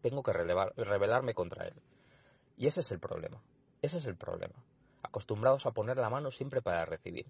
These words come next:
¿Y tú qué das? Tú no das nada. Es un problema de generaciones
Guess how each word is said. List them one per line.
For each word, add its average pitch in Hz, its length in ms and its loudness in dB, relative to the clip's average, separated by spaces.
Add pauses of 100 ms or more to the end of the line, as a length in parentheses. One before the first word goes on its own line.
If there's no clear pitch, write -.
(140)
¿Y 120 120 -4
tú 175 120 4
qué - 140 2
das? - 260 -16 (1000)
Tú 143 160 0
no 147 100 4
das 90 180 6
nada. - 300 -8 (1600)
Es - 80 -10
un 95 100 -6
problema 120 480 6 (120)
de 131 360 4
generaciones 117 1500 0